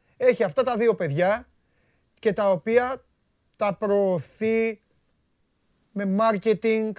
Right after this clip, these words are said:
με συζητήσεις, με social media. Έχει όλο το πακέτο. Έχεις πει πολύ σοφή κουβέντα,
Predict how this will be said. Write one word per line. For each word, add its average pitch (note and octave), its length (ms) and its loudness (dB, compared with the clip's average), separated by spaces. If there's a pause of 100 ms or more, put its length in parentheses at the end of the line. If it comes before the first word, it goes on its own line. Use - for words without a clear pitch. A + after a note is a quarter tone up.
(180)
με F#3+ 140 -8
συζητήσεις, G3+ 1040 -4 (380)
με F#3+ 260 -2 (120)
social A3 440 0 (100)
media. G#3+ 500 0 (300)
Έχει A#3 460 -2 (120)
όλο B3+ 420 4
το A#3+ 120 -4
πακέτο. G#3+ 640 -2 (360)
Έχεις G#3+ 340 0
πει B3+ 100 -6
πολύ A3+ 320 0
σοφή A#3 360 -4
κουβέντα, E3+ 680 -4